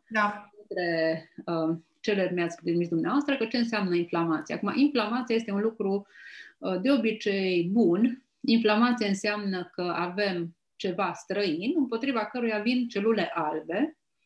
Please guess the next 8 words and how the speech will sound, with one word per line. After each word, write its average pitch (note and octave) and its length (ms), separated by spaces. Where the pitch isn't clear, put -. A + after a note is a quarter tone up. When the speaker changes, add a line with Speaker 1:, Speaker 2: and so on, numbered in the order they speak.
Speaker 2:
să - 140
se, D4+ 420
să A#3 200
se C4+ 260
apere. - 580
Că D4 80
astea A#3 260
sunt, F3+ 160